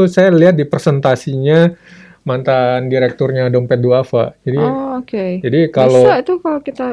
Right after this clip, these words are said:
Speaker 2: bisa lihat
Speaker 1: jadi
Speaker 2: lagi.
Speaker 1: kalau di, eh, eh, kita punya parameter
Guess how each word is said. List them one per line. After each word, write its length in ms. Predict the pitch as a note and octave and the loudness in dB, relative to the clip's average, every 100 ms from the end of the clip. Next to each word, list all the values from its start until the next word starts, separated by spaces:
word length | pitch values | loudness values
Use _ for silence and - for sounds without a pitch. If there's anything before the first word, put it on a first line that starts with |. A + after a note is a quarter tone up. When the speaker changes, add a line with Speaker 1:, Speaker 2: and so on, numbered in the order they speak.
| - | -10
Speaker 2:
bisa 320 | A3+ A3+ A#3 | -16 -16 -12
lihat 160 | A3+ A#3 | -6 -2
Speaker 1:
jadi 160 | A#2+ | 0
Speaker 2:
lagi. 100 | C3+ | 2
Speaker 1:
kalau 260 | C#3 C3 B2 | 4 4 4
di, 420 | A#2+ A#2 A#2 A#2 A2+ _ _ _ _ _ _ _ | 4 2 4 2 0 _ _ _ _ _ _ _
eh, 460 | B2+ A#2 A#2 A#2 B2 - _ _ - | 2 4 4 2 0 -4 _ _ -2
eh, 220 | B2 A#2 | 2 2
kita 320 | A2+ B2+ B2 B2+ | 2 -2 2 0
punya 520 | B2 C#3 C3+ B2 A#2+ B2 | 2 2 2 0 0 -2
parameter 600 | B2 A#2+ A#2+ A#2 - | -2 0 -2 -4 -2